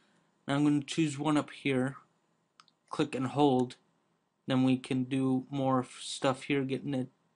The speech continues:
just as close as possible. Alt, click the center,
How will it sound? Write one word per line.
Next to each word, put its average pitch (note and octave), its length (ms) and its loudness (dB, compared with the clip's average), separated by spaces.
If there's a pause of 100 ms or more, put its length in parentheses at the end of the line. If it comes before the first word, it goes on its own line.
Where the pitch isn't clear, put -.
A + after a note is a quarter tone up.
just F#3 320 0
as E3+ 100 -6
close D3 340 -4
as C#3 100 -10
possible. C3 560 -2 (1700)
Alt, C#3+ 380 2 (340)
click - 240 -8
the - 80 -14
center, D3+ 420 -2